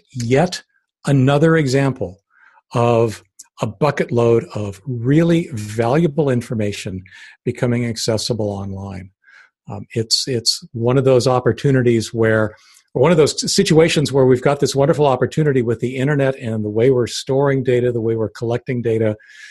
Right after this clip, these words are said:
for us to make that data available to many more people than otherwise would be. I mean, you can imagine, you know, people in the past would have had to have traveled to this specific, um, location to actually see these,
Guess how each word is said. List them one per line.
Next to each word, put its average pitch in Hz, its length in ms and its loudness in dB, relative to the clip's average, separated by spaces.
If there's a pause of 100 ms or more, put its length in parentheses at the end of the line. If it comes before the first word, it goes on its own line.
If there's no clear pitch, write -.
(200)
for 135 200 2
us 127 160 0
to 117 460 0
make 127 400 0
that 123 220 -2
data 123 280 2
available 113 560 0
to 107 360 -8
many 143 560 2
more 113 240 -2
people 123 360 -6
than 107 200 -6
otherwise 110 640 -6
would 107 300 -6
be. 92 280 -14
I - 460 -20
mean, 127 120 0
you 127 40 -4
can 160 100 2
imagine, 151 380 2
you 123 60 -6
know, 107 200 -6
people 139 400 -4
in 123 140 -4
the 117 80 -6
past 160 500 -2
would 113 120 0
have 104 80 -6
had 117 240 -4
to 117 100 -4
have 107 140 -4
traveled 131 500 -2 (120)
to 135 260 0
this 110 260 -8
specific, - 680 -6 (640)
um, 98 380 -12 (140)
location 120 680 0
to 135 100 -8
actually 110 500 -6
see 127 600 -2 (340)
these, 107 720 -4